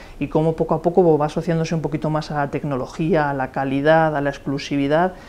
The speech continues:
para llegar a ese punto en el que, bueno, pues hay un minimalismo de alguna manera, ¿no? Es muy presente en ese tipo, en ese concepto de diseño en el que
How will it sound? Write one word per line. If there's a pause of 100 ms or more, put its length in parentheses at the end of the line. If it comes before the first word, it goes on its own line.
(140)
para
llegar
a
ese
punto
en
el
que,
bueno,
pues
hay
un
minimalismo
de
alguna
manera,
¿no?
Es
muy
presente (320)
en
ese
tipo,
en
ese
concepto
de
diseño
en
el
que